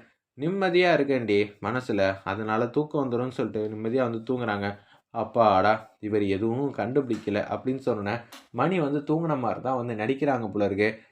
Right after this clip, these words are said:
"என்னது, எதுவும் கண்டுபிடிக்கலையா? என்னத்த பண்ண?" அப்படின்னு சொல்லி கேக்குறாங்க அந்த இடத்துல நம்ம மணி. "எனக்கு தூக்கம் வருதுப்பா" அப்படின்னு சொல்லிட்டு பத்மா மட்டுக்கு தூங்குறாங்க. அடுத்த நாள் காலையில வந்து எந்திரிக்கிறாங்க. அந்த இடத்துல,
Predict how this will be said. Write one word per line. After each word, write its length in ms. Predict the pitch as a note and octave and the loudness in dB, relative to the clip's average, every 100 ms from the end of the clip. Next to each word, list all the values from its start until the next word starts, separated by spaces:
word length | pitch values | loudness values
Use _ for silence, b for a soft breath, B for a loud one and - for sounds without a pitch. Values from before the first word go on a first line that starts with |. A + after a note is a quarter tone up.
| _ A#2 | _ -6
"என்னது, 300 | A#2+ C3 G3+ | 0 2 4
எதுவும் 280 | C#3+ F3 G3+ | 4 2 2
கண்டுபிடிக்கலையா? 720 | D3 F3+ E3+ C#3+ C3 A2+ G2+ G2+ - | 2 4 4 2 4 6 4 2 -6
என்னத்த 320 | A2 D#3 D#3 | -2 0 0
பண்ண?" 220 | C#3+ C3 C#3+ | 0 0 2
அப்படின்னு 320 | A#2 A#2+ C#3+ C#3+ | 0 0 -2 0
சொல்லி 200 | C3 C3+ | -2 0
கேக்குறாங்க 460 | C#3+ D3 D3 A2+ B2+ | 0 2 4 4 0
அந்த 160 | B2 | -2
இடத்துல 300 | A2+ - A#2 B2+ | -4 0 2 2
நம்ம 260 | B2 A#2+ | 0 -2
மணி. 220 | A2 B2+ C3 B B - | -2 -2 -2 B B -6
"எனக்கு 280 | B2+ E3+ E3 | -2 -2 -2
தூக்கம் 300 | F#3+ G3 F3+ | -2 2 2
வருதுப்பா" 400 | E3+ E3 E3 E3 | 2 2 6 8
அப்படின்னு 340 | D3+ C#3+ D3 - | 6 2 -2 -2
சொல்லிட்டு 280 | G#2 G2+ A#2+ | -2 -2 -2
பத்மா 300 | G#2 - D3+ B2 | -2 -2 -2 -2
மட்டுக்கு 300 | F#2+ A#2 C3+ | -2 -4 -2
தூங்குறாங்க. 440 | C3+ C#3+ A#2+ G#2 G#2+ A2 B B | -2 0 0 0 -4 -6 B B
அடுத்த 220 | B2+ D#3 F#3+ | -6 -2 0
நாள் 180 | F3+ | 2
காலையில 300 | D#3 D3+ D#3+ | 4 4 4
வந்து 200 | C3 B2+ C#3 | 0 0 -2
எந்திரிக்கிறாங்க. 600 | A#2+ C#3 C#3+ C#3+ G#2+ A2+ | -2 -4 0 2 2 0
அந்த 160 | C#3+ C#3 | 0 0
இடத்துல, 280 | C3+ C3+ | -2 2